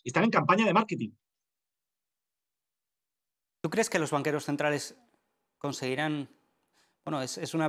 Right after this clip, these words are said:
Speaker 2: es una pregunta muy, muy etérea, pero, pero ¿son capaces de conseguir que el, que la moneda digital desaparezca? No, que las criptomonedas desaparezcan.
Speaker 1: Bueno, yo creo que va a haber un ataque, va a haber un ataque importante, pero no van a ser capaces de tumbarlo definitivamente,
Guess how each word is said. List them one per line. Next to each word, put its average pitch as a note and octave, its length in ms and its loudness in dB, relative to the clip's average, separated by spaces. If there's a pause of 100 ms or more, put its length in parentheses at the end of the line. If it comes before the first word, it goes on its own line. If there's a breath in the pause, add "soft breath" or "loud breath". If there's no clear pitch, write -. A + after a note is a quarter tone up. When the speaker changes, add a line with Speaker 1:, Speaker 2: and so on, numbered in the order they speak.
Speaker 2:
es - 140 -10
una E3 120 0
pregunta C#3+ 340 -2
muy, C3 360 -6
muy B2+ 300 -6
etérea, E3 440 -2
pero, A#2+ 460 -2
pero C3 160 -8
¿son F3 220 -2
capaces G3+ 420 0
de F#3 120 -2
conseguir C3+ 420 -2
que C#3 100 -4
el, B2+ 360 -4
que C3 80 -4
la B2+ 100 -2
moneda B2+ 240 -4
digital B2+ 360 -4
desaparezca? B2 720 -6
No, D#3 160 0
que A#2+ 120 -4
las A2+ 140 -4
criptomonedas B2 580 -4
desaparezcan. G#2 600 -12 (1600 soft breath)
Speaker 1:
Bueno, A#3 280 4 (300)
yo G#3+ 440 6
creo G3+ 380 8
que D3+ 140 2
va D#3 120 6
a - 40 10
haber E3 140 6
un G#3+ 100 4
ataque, A#2 400 -4 (240)
va C#3 60 2
a - 20 2
haber D3+ 140 2
un F3 100 -2
ataque C#3 240 -4
importante, A#2+ 600 -6 (320)
pero C#3 200 2
no C#3 100 6
van D#3 120 6
a D#3 80 2
ser D#3 160 2
capaces D3 500 2
de C3+ 100 2
tumbarlo C3 440 0
definitivamente, G#2 680 -8